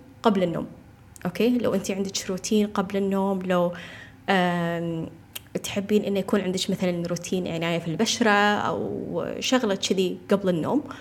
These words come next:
هم ممكن في وقتها أنتي تعرفين على مشاعرك اللي ما تبين تحسين فيها. أوكي؟ فشوفي، هل أنتي مضغوطة؟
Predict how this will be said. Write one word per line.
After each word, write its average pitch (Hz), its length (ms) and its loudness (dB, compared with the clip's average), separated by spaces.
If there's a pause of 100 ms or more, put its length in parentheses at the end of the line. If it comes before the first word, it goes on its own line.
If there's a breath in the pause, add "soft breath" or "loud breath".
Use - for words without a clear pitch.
(500 loud breath)
هم 254 340 8
ممكن 214 540 2
في - 240 2
وقتها 208 400 2
أنتي 214 160 -4
تعرفين 190 640 0
على 180 380 0 (480 loud breath)
مشاعرك 208 720 4 (260)
اللي 170 720 -4 (840)
ما 180 140 -4
تبين 160 260 -6
تحسين 156 360 -8
فيها. - 300 -8 (480)
أوكي؟ 208 280 0 (360 loud breath)
فشوفي، 247 640 6 (220)
هل 247 200 8
أنتي 196 640 4
مضغوطة؟ 233 600 2